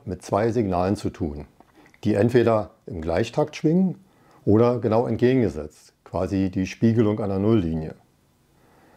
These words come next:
Wenn ich ein Signal auf einen Verstärker gebe und über den Lautsprecher anhöre, spielt es dann überhaupt eine Rolle, welche Phasenlage das Ausgangssignal gegenüber dem Eingang hat? Eigentlich nicht.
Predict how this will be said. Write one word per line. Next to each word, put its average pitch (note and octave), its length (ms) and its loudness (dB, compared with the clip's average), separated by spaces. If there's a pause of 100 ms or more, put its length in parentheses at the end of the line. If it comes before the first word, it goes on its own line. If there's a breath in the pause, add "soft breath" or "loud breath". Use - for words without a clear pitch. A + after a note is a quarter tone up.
(640 soft breath)
Wenn A2+ 140 6
ich D#3 100 4
ein D#3 140 2
Signal C3+ 400 4
auf C#3 120 -4
einen B2+ 160 -2
Verstärker G2 600 -2
gebe D2 340 -10 (640 soft breath)
und A#2 140 0
über G#2+ 180 4
den G2 180 4
Lautsprecher G2+ 540 0
anhöre, F2 540 -2 (600 soft breath)
spielt B2 280 2
es D#3 140 4
dann C3 140 2
überhaupt A#2 340 0
eine F#2 100 -2
Rolle, B2+ 480 2 (460 soft breath)
welche G#2+ 280 2
Phasenlage G2 640 0
das F2 160 -6
Ausgangssignal F#2 800 -2
gegenüber F#2+ 420 0
dem D#2+ 140 -4
Eingang G#2 400 0
hat? F#2+ 220 -6 (1000 soft breath)
Eigentlich E2+ 400 0
nicht. G#2+ 360 0